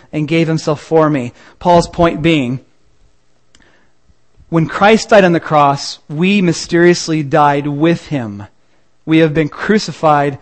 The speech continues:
with Christ. And when Christ died, God took the law and nailed it there with him. I think the verse that I've given you on the backside of your notes is Colossians two thirteen. It says, "You were dead in your sins and the uncircumcision of your sinful nature.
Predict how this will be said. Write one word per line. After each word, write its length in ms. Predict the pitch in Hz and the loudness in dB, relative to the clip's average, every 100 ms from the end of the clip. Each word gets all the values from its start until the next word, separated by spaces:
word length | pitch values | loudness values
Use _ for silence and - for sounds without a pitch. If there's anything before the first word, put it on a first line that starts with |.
| _ _ | _ _
with 160 | 151 - | -8 -6
Christ. 640 | - 170 143 - - - - - - | -6 -4 -4 -6 -14 -18 -20 -20 -6
And 160 | 170 165 | -2 0
when 100 | 151 | 0
Christ 460 | - 196 214 - | 0 2 2 2
died, 500 | 202 208 165 143 147 - - - - - | 6 6 6 2 -4 -10 -18 -20 -20 -10
God 340 | 131 175 185 185 | 0 4 4 2
took 280 | - 240 | 2 0
the 140 | - 180 | 0 -4
law 400 | 170 196 185 147 | 2 6 6 4
and 240 | 160 160 | 2 0
nailed 260 | 165 202 208 | 2 4 4
it 120 | 170 | 4
there 160 | 175 165 | 4 4
with 220 | 175 185 | 4 2
him. 200 | 151 131 | -2 -4
I 80 | 143 | -4
think 240 | 180 175 | -4 -4
the 80 | 165 | -4
verse 300 | 147 170 170 | -2 -2 0
that 100 | 156 | -2
I've 120 | 143 | -2
given 260 | 143 165 165 | 0 0 2
you 340 | 160 156 147 _ _ _ - _ _ _ | 2 0 -4 _ _ _ -20 _ _ _
on 100 | 165 | -4
the 60 | 156 | -2
backside 420 | 139 147 - 160 | 0 -2 0 -2
of 60 | 147 | 0
your 80 | 151 | 0
notes 240 | 156 151 | 0 -2
is 100 | 139 | -8
Colossians 580 | - 151 143 - 143 - | -2 2 2 0 -6 -8
two 200 | - 160 | -6 -4
thirteen. 480 | - 151 151 170 156 | -4 -4 -2 -2 -2
It 80 | |
says, 320 | 131 151 143 - - - | -2 -2 -2 -6 -20 -10
"You 140 | - 180 | -4 0
were 100 | 160 | 0
dead 280 | 139 180 185 | 4 6 6
in 80 | |
your 140 | 180 160 | 4 0
sins 320 | - 180 160 | 0 0 0
and 100 | 160 | -2
the 100 | 170 | 0
uncircumcision 800 | 170 170 185 180 165 180 151 170 | 0 0 -2 0 -2 -2 0 0
of 100 | 147 | 0
your 80 | 151 | -4
sinful 400 | - 165 160 156 | -2 -2 -2 -2
nature. 460 | 160 160 156 147 | 0 -2 -4 -6